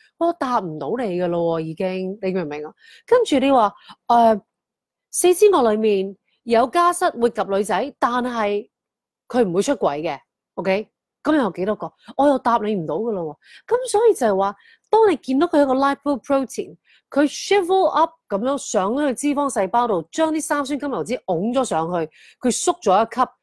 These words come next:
變咗第二個 size，再兜個圈，再拱上去，再縮一級落嚟，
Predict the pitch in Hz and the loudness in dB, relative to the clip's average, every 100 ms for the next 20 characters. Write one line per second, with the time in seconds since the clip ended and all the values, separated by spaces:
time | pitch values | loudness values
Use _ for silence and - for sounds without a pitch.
0 | _ _ 233 269 170 175 208 196 196 175 | _ _ 0 2 0 0 -2 -4 -4 -8
1 | 180 - _ - 262 - 302 233 196 269 | -10 -12 _ -4 -4 0 0 0 -2 -4
2 | - - 214 214 202 269 233 202 180 214 | -4 2 2 4 0 0 0 0 0 0
3 | 208 - - 294 285 262 196 170 156 139 | 0 -2 -4 -4 -2 -4 0 0 0 -10